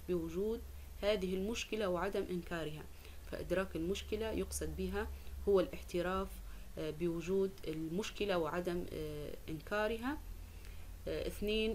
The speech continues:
ال-، أو ال-، المرحلة الثانية من مراحل تحديد المخاطر هي القبول بالمشكلة، آه، أي تحديد القدرة، آه، على التصدي لهذه المشكلة وتخصيص جميع الموارد وجميع الإم-،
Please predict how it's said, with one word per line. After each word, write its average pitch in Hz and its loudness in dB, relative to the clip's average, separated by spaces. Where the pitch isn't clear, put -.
ال-، 165 -2
أو 160 -2
ال-، 156 -2
المرحلة 170 0
الثانية 208 0
من 165 -2
مراحل 180 -2
تحديد - -2
المخاطر 202 0
هي 196 8
القبول 170 2
بالمشكلة، 190 0
آه، 151 -2
أي 190 4
تحديد 175 -2
القدرة، 185 2
آه، 156 -2
على 180 2
التصدي 175 0
لهذه 160 0
المشكلة 202 0
وتخصيص - 2
جميع 170 4
الموارد 190 4
وجميع 170 2
الإم-، 180 0